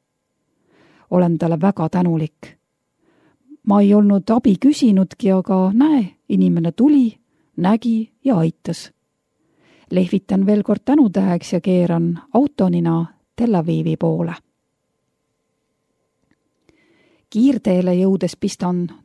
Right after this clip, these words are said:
turvavöö vasaku käe kaenla alla. Muidu soonib ebamugavalt vastu kaela.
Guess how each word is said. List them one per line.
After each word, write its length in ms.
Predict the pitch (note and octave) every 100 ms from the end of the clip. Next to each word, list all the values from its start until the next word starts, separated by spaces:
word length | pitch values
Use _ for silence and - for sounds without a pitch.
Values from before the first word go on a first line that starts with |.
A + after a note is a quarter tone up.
| -
turvavöö 680 | C#4 C4+ F3 F3 F3 E3+ E3+ - G#3+
vasaku 460 | G3+ - - -
käe 340 | - F3 D#3+ E3
kaenla 520 | F3+ E3 D#3 D3+ D#3
alla. 260 | D3+ D3+ D3+ _ _ _ _ _ _ _ -
Muidu 240 | D4+ C#4
soonib 460 | G3+ A3 A3 F#3+ E3
ebamugavalt 840 | F#3 F3 E3 F3 E3 D#3+ D#3+ -
vastu 260 | E3 D#3+ -
kaela. 420 | - D#3 D3 C#3+